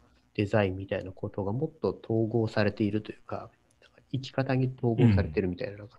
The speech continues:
Speaker 1: そういうことかもしれないんで、その、
Speaker 2: うんうんうん。
Speaker 1: 次のまた新しい、こう、なんていうんですかね、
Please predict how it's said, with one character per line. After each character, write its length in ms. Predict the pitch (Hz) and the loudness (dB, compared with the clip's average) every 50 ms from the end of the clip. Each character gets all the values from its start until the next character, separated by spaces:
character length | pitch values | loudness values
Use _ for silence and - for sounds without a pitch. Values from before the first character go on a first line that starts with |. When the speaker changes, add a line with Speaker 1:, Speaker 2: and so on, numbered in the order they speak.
| - - | -8 -6
Speaker 1:
そ 80 | 127 | -4
う 20 | 127 | -2
い 40 | |
う 20 | 127 | -2
こ 80 | 131 | -2
と 100 | 123 127 | -2 -2
か 100 | - - | -4 -6
も 80 | 90 - | -6 -8
し 120 | - - | -6 -6
れ 80 | 90 87 | -4 -4
な 80 | 85 80 | -4 -6
い 40 | |
ん 100 | 80 82 | -8 -10
で、 60 | 87 - _ - - - _ _ _ _ _ _ _ _ _ _ _ _ - - - - _ _ | -14 -18 _ -20 -20 -20 _ _ _ _ _ _ _ _ _ _ _ _ -20 -20 -20 -20 _ _
そ 80 | - 104 | -8 -6
の、 60 | 92 | -6
Speaker 2:
う 40 | 90 | -6
ん 80 | 92 - - - - | -6 -8 -8 -4 0
う 60 | 117 | 0
ん 40 | 101 | 0
う 20 | |
ん。 40 | 101 | 2
Speaker 1:
次 180 | 135 131 143 135 | 2 4 4 4
の 120 | 110 90 | 4 2
ま 160 | 87 87 87 | 0 -2 -4
た 320 | - - 87 85 - - _ _ _ _ _ _ - - - - | 0 0 0 0 -2 -6 _ _ _ _ _ _ -20 -14 -10 -8
新 300 | 131 - - 139 139 131 | -4 0 0 0 0 0
し 200 | - - 180 127 | 0 0 0 0
い、 100 | 101 - | 0 0
こ 120 | - 104 | -4 -6
う、 40 | 98 | -6
な 80 | 90 90 | -6 -8
ん 60 | 90 | -12
て 100 | - - | -16 -14
い 40 | - | -10
う 20 | |
ん 20 | |
で 60 | - 113 | -10 -10
す 20 | |
か 0 | |
ね、 200 | 113 104 - | -10 -10 -16